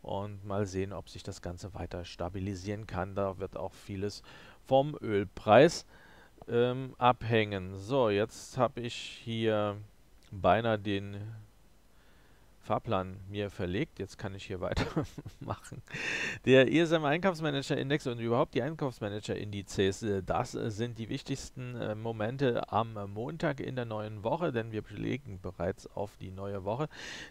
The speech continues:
Äh, es gibt auch wieder ein paar Quartalszahlen von Pfizer, U B S, das ist die Schweizer Bank, und U P S, der United Parcel Service, klar. Und am Abend dann noch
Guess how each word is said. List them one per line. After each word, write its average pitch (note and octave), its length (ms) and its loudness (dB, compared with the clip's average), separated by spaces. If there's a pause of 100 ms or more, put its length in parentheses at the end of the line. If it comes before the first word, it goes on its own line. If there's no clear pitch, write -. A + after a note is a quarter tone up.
Äh, B2+ 320 8
es B2 120 -2
gibt E3 160 -4
auch C3 100 2
wieder B2+ 140 2
ein A2 80 -2
paar A2 140 2
Quartalszahlen C3+ 640 2
von A2+ 180 -6
Pfizer, A2+ 360 0 (140)
U C#3+ 200 -4 (200)
B A2 460 6
S, A3 380 0
das - 200 -4
ist - 200 -14
die G2+ 260 -6
Schweizer G#2 380 -2
Bank, - 320 -2
und B2 280 -8
U - 160 -4
P E3 240 0
S, C3+ 360 -4
der G#2 120 -8
United G2+ 440 -10
Parcel A#2+ 340 0
Service, A2+ 480 -6
klar. G#2+ 260 -2 (840)
Und G#2 100 -6
am G2+ 140 -6
Abend F2+ 300 -4
dann F#2 160 -4
noch G2+ 280 -8